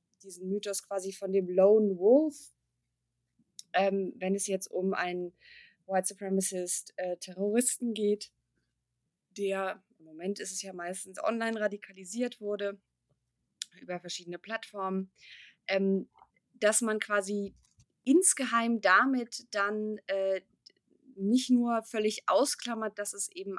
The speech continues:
eine, eine Bewegung drumherum gibt, die es ganz gezielt darauf anlegt, äh, vor allem junge Männer, ähm, zu rekrutieren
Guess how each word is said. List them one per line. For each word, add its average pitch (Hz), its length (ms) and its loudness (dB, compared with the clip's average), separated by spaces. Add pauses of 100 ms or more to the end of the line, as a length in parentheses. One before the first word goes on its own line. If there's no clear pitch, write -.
eine, 185 380 -2 (500)
eine 180 240 2
Bewegung 220 880 -2
drumherum 247 880 4 (160)
gibt, - 580 -6
die 233 140 0
es - 140 -2
ganz 277 340 2
gezielt 262 480 -2
darauf 226 240 0 (120)
anlegt, 208 640 -2 (400)
äh, 196 120 0
vor - 280 -2
allem 233 580 4 (120)
junge 226 380 0
Männer, 247 600 2 (120)
ähm, 214 420 -2
zu 220 200 -8
rekrutieren 233 880 -4